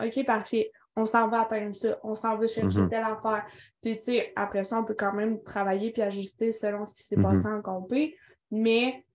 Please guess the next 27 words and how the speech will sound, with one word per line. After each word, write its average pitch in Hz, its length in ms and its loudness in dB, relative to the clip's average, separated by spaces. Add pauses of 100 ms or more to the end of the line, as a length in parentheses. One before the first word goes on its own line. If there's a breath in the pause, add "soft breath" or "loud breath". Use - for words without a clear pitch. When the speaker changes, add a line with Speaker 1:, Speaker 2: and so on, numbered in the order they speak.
Speaker 1:
moi, 233 160 0
je 233 80 -6
pense 233 220 2
que 208 80 0
c'est 208 160 -2
super - 260 -4
important 202 560 -2
de 190 140 0
le 180 100 0
planifier. 180 400 -6
Speaker 2:
Je - 60 -2
pense 117 320 6
de, 95 320 10
de 92 80 8
planifier 95 560 6
un 98 100 8
peu, 101 420 6
euh, 87 320 -2
par - 260 0
phase, 101 580 6 (240)
Speaker 1:
Mhm. 254 280 -4
Speaker 2:
d'avance, 98 840 4
de 92 400 4
savoir 98 300 0
où 117 120 -8
tu - 140 -14
t'enlignes 98 480 -4